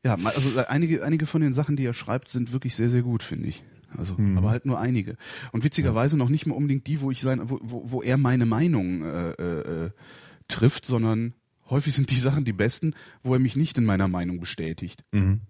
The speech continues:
Speaker 2: Ja, gut, weil du halt ins Denken kommst, ne?
Speaker 1: Ja.
Speaker 2: Sozusagen. Ja.
Speaker 1: Beziehungsweise mir von dem das Denken abnehmen lassen kann, was eigentlich noch
Speaker 2: Ja.
Speaker 1: viel schöner ist.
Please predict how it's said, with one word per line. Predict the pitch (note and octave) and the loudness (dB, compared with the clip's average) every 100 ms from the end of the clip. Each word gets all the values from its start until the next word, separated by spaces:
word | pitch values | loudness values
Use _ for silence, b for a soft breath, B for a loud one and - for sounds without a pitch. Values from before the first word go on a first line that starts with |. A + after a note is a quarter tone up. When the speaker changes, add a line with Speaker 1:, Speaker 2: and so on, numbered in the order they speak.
| _ _ _ | _ _ _
Speaker 2:
Ja, | - E2 | 0 2
gut, | D#2+ E2 | 2 2
weil | D2+ | 2
du | D#2+ | 2
halt | E2 - B B - | 0 -4 B B -2
ins | F2 E2+ - | 0 2 -2
Denken | E2 E2+ A#2+ - D#2 | 0 2 2 2 0
kommst, | D2+ - F#2+ - - - F2 | 2 0 0 0 -2 -2 2
ne? | G#2+ D3 | 2 2
Speaker 1:
Ja. | G#2 F#2 | -2 0
Speaker 2:
Sozusagen. | E2 E2+ E2 - - | -2 -2 -6 -8 -4
Ja. | - | -2
Speaker 1:
Beziehungsweise | - B2 G#2+ A2 | 2 0 2 2
mir | G#2+ | 0
von | A#2 G#2+ | 0 0
dem | G#2+ | 0
das | G2+ | 0
Denken | - G#2+ F#2+ | 0 -2 -2
abnehmen | A2 - F2+ E2 | -4 -2 -4 -4
lassen | D#2+ D#2 D#2 | -4 -6 -6
kann, | D2 | -6
was | D#2 E2 | -4 -4
eigentlich | F#2 G#2+ | 0 2
noch | G2 | 4
Speaker 2:
Ja. | D#2+ | 4
Speaker 1:
viel | F2 | 2
schöner | - F2 D#2+ D#2 | -2 -4 -4 -6
ist. | D#2 | -6